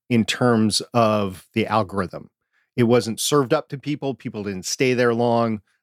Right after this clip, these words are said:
that sort of thing. But you might be right, especially with YouTube Premium, that people play the stuff in their pocket as they're walking around, just like a pod-, what we would consider a podcast player, a music player like Spotify, iHeartRadio, something like that.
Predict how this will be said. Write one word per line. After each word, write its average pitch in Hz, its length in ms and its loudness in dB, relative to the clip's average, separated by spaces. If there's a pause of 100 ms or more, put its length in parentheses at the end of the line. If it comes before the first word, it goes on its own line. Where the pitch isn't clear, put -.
that 117 160 -2
sort 117 160 0
of 110 60 -2
thing. 120 160 2
But 113 160 0
you 151 100 6
might 226 260 2
be 202 120 0
right, 156 340 2
especially 139 400 -4
with 123 260 0 (380)
YouTube 135 300 2
Premium, 120 680 2 (320)
that 113 180 0
people 117 360 -4
play 120 300 0
the 110 120 -4
stuff - 320 -2
in 110 60 -2
their 95 120 -4
pocket 104 440 -2
as 101 140 -2
they're 104 120 2
walking 104 320 0
around, 101 480 -2
just 135 200 2
like 113 400 0
a 104 300 2
pod-, 117 380 -4
what 131 260 2
we 143 160 4
would 131 180 2
consider 117 300 0
a 101 40 0
podcast 110 420 -2
player, 110 200 4
a 101 60 2
music 117 380 4
player 110 300 2
like 101 160 -2
Spotify, 107 460 0
iHeartRadio, 104 680 0
something 110 260 -4
like 101 140 -2
that. 95 280 0